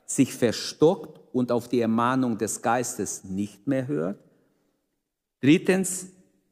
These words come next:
Joha-, äh, Offenbarung drei zwanzig, wenn Jesus wieder aus dem Herzen raus muss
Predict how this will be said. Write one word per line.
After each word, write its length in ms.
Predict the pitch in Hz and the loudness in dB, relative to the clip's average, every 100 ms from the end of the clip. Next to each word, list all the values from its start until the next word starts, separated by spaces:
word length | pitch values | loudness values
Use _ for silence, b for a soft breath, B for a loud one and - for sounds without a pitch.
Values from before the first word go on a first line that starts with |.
| _ _ | _ _
Joha-, 540 | 113 113 123 - 123 120 | -4 -2 -4 -2 -2 -2
äh, 60 | |
Offenbarung 600 | 123 131 110 127 123 117 | -4 -2 0 2 0 -2
drei 220 | 113 117 107 | -2 -2 -2
zwanzig, 800 | - 107 110 135 - 175 185 - _ _ _ _ _ _ _ _ _ _ | -4 -2 -2 -2 -2 -4 -4 -16 _ _ _ _ _ _ _ _ _ _
wenn 220 | - 120 | 0 2
Jesus 800 | 117 110 120 135 - 170 170 - | 2 2 2 0 -2 -4 -4 -4
wieder 220 | 127 131 113 | -2 0 0
aus 160 | 110 | -2
dem 180 | - 110 | -2 -2
Herzen 480 | 107 123 120 117 98 | -2 -2 -2 -6 -6
raus 520 | 92 101 101 120 - | -4 -2 -2 -4 -4
muss 320 | 147 165 - | -4 -4 -8